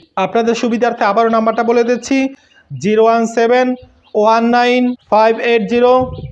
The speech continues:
সেভেন টু এইট। এই নাম্বার ব্যতীত দ্বিতীয় কোনো বেলাল হোসেন জাবির হুজুরের নাম্বার নেই। এই নাম্বার ব্যতীত অন্য কোনো নাম্বার থাকলে সেই নাম্বারে কোনোদিনও টাকা পাঠাবেন না এবং কারোর সাথে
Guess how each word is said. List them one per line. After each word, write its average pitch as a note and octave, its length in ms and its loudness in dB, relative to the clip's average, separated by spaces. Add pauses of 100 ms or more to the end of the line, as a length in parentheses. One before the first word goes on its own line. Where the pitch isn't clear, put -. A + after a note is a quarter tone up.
(160)
সেভেন A3+ 320 2
টু A#3+ 240 0
এইট। F3 440 -2
এই G#3 100 0
নাম্বার A#3 340 2
ব্যতীত A#3 320 0
দ্বিতীয় A3+ 380 0
কোনো A#3+ 340 2
বেলাল A3 260 2
হোসেন A#3 240 -2
জাবির A3 300 2
হুজুরের A#3 360 0
নাম্বার A3 340 2
নেই। G3+ 340 0 (340)
এই G3+ 120 0
নাম্বার A3+ 320 0
ব্যতীত A3+ 300 -2
অন্য A3+ 280 0
কোনো A#3 200 -2
নাম্বার A3+ 340 0
থাকলে B3 300 0
সেই A#3 160 -4
নাম্বারে A3+ 340 0
কোনোদিনও A3+ 420 -2
টাকা A3 260 -2
পাঠাবেন A3+ 380 -2
না A#3+ 240 -2
এবং A3 280 -2
কারোর G#3+ 180 0
সাথে A#3 200 -4